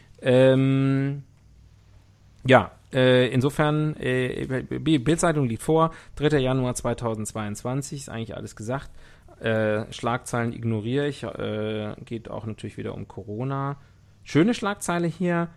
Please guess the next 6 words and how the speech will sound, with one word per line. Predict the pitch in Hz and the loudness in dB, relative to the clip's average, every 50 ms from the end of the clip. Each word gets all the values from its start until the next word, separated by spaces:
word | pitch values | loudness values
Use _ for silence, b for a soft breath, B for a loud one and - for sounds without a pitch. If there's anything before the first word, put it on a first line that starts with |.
| b b b | b b b
von | - - - 143 185 196 | -14 0 2 2 4 6
der | 185 160 | 4 4
Leyen's | 147 143 139 139 143 147 147 139 - | 4 4 2 2 2 0 0 -2 -4
Atomplan | - - 123 117 - - - 120 139 165 170 190 208 220 233 - - - 104 95 95 98 101 113 131 139 b b b | -2 -2 -2 -2 -2 -8 -8 -4 0 0 2 2 2 0 -2 -4 -4 -6 -4 -4 -4 -4 -4 -4 -4 -4 b b b
spaltet | - - - - 151 147 180 208 196 - 208 - - - | -10 -10 -4 0 4 4 4 4 4 2 0 0 2 0
Ampel. | 160 175 180 - - - 82 85 92 | 2 2 2 -4 -4 -6 -6 -6 -8